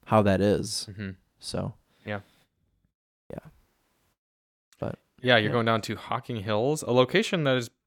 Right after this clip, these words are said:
Speaker 2: good for driving, but I've never been.
Speaker 1: I've never been either. It's,
Speaker 2: Okay.
Speaker 1: it's almost to West Virginia,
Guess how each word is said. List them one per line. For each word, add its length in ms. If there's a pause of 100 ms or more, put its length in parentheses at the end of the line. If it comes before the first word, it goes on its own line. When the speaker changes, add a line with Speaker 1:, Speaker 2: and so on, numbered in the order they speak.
(120)
Speaker 2:
good 200
for 140
driving, 520
but 100
I've 80
never 120
been. 380
Speaker 1:
I've 160
never 160
been 160
either. 380
It's, 200
Speaker 2:
Okay. 140
Speaker 1:
it's 140
almost 400
to 220
West 320
Virginia, 440